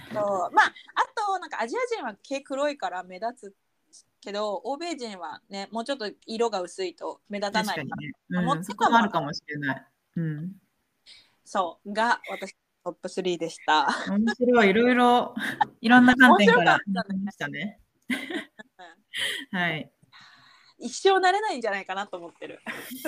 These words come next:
Speaker 2: そうだね。
Speaker 1: どんだけ
Speaker 2: 今日話したの結構、あの、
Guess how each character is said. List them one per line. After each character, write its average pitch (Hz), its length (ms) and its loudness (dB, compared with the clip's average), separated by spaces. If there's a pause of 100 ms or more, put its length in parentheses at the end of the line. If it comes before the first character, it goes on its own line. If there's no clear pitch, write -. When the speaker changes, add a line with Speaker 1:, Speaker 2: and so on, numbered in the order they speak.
(360)
Speaker 2:
そ 226 100 0
う - 20 0
だ 175 140 -2
ね。 156 420 -4 (120)
Speaker 1:
ど 208 100 -14
ん 190 80 -12
だ 185 80 -10
け 294 100 -4
Speaker 2:
今 330 60 0
日 349 80 2
話 214 180 0
し - 80 -12
た 175 120 -4
の 170 120 -6
結 226 200 -8
構、 147 400 -6 (600)
あ 175 140 -6
の、 151 400 -10